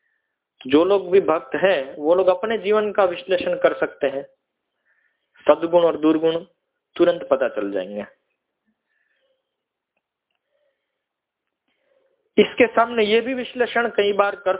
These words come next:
सकते हैं कि जो भौतिक, आ-, आधुनिक भौतिक रूप से जो कुछ ऐसे टैलेंट्स हैं,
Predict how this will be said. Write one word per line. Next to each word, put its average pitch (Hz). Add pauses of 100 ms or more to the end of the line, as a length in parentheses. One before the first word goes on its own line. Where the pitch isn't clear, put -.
सकते -
हैं 127 (720)
कि 151
जो 156
भौतिक, 147
आ-, 160
आधुनिक 208 (160)
भौतिक 156
रूप 190
से - (880)
जो 151
कुछ 175 (840)
ऐसे 156
टैलेंट्स 165
हैं, 131